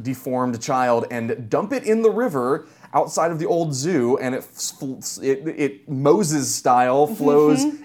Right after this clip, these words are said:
Speaker 1: through the sewer into the penguin habitat of the abandoned zoo.
Speaker 2: Okay, is that, was that, 'cause I, okay, it's an abandoned zoo.
Speaker 1: I believe it's abandoned at that time. It's definitely abandoned by later on in the movie,
Speaker 2: Gotcha.
Speaker 1: but yeah.
Speaker 2: They just left the penguins.
Speaker 1: They just left all the penguins.
Speaker 2: Okay, 'cause I was like, is this, like,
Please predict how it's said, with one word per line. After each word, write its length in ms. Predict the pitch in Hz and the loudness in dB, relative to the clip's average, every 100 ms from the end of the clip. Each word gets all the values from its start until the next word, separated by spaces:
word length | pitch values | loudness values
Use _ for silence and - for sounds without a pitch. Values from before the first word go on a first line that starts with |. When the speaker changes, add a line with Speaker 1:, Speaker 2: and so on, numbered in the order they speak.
| - | -20
Speaker 1:
through 420 | - 170 165 208 | -8 -2 0 0
the 100 | 175 | -2
sewer 480 | - 202 185 147 135 | -2 -2 2 4 4
into 300 | 147 151 160 | -2 -2 -4
the 160 | 143 | -4
penguin 400 | 143 190 196 147 | -4 -4 2 2
habitat 640 | 117 110 107 101 117 113 - | 2 -4 -6 -2 0 0 0
of 160 | 120 | -4
the 100 | 113 | -2
abandoned 440 | 120 117 117 110 110 | -2 -2 -2 -2 -4
zoo. 360 | 117 107 87 - | -4 -4 -4 -6
Speaker 2:
Okay, 400 | 285 320 294 208 | -4 -4 -2 -2
is 120 | 214 | 0
that, 200 | 269 320 | 0 0
was 140 | 349 | -2
that, 260 | 320 302 - - - | -4 -6 -8 -16 -14
'cause 140 | 240 254 | -10 -6
I, 260 | 247 262 240 - | -2 -2 -2 -2
okay, 200 | 254 226 | -2 -4
it's 120 | 196 | -6
an 80 | 202 | -10
abandoned 580 | 170 214 247 233 196 | -8 -8 -6 -8 -10
zoo. 420 | 170 170 156 151 170 | -12 -10 -10 -10 -10
Speaker 1:
I 80 | - | -4
believe 300 | 139 160 254 | 0 2 0
it's 80 | 285 | 0
abandoned 360 | 202 190 175 139 | -2 -2 -4 -4
at 120 | 110 | -4
that 200 | 117 127 | -2 -4
time. 140 | 170 151 | -4 -6
It's 120 | 117 | 0
definitely 360 | 143 170 240 220 | 0 0 0 -2
abandoned 400 | 151 156 139 131 | 0 -2 -2 0
by 60 | |
later 360 | 120 120 113 113 | 0 0 0 0
on 180 | 110 107 | 0 -2
in 60 | |
the 60 | 101 | -8
movie, 260 | 92 90 87 | -10 -8 -4
Speaker 2:
Gotcha. 220 | 180 170 | -2 0
Speaker 1:
but 220 | - - | -2 -2
yeah. 180 | 240 202 | -4 -4
Speaker 2:
They 60 | |
just 160 | 190 185 | -6 -6
left 220 | 185 - | -8 -8
the 60 | - | -16
penguins. 380 | - - - - | -20 -20 -20 -8
Speaker 1:
They 120 | 131 | -6
just 160 | 127 | -4
left 360 | 123 127 123 - | -4 -2 -4 -6
all 280 | - 135 139 | -6 -2 -2
the 60 | 139 | -2
penguins. 480 | 165 202 110 95 208 | -8 -6 -6 -6 -2
Speaker 2:
Okay, 500 | 233 226 208 170 160 | -2 -2 -6 -10 -8
'cause 160 | 240 | -6
I 60 | 240 | -4
was 80 | 226 | -4
like, 160 | 214 - | -8 -12
is 140 | 214 | -14
this, 260 | 214 302 302 | -8 -10 -6
like, 160 | 349 | -6